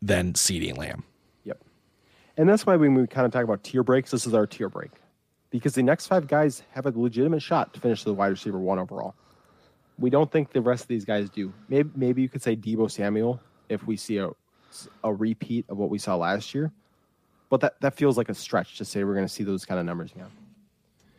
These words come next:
Speaker 2: So we'll transition then to our number five guy. And that is Mister Davante Adams, who, again, kinda like Tyreek, feels weird to put him at five after what we've seen the last couple of years. But you go from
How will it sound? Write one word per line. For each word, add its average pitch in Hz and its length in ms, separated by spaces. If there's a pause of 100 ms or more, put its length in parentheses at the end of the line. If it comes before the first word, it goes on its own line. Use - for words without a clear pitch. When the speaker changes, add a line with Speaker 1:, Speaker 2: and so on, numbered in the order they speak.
(1200)
Speaker 2:
So - 140
we'll 165 60
transition 139 500
then 113 220
to - 180
our 113 60
number 110 160
five 95 300
guy. 90 260 (1300)
And 123 100
that 156 160
is 139 280
Mister 120 220
Davante 123 400
Adams, 104 500 (560)
who, 143 100
again, 170 380
kinda 143 220
like 139 180
Tyreek, 131 380
feels 139 320
weird 123 280
to 107 40
put 123 160
him 101 60
at 95 100
five 73 340 (180)
after 95 240
what 98 160
we've 92 120
seen 92 180
the 82 60
last 82 220
couple - 160
of - 60
years. - 240 (760)
But 147 140
you 165 120
go 196 140
from 139 360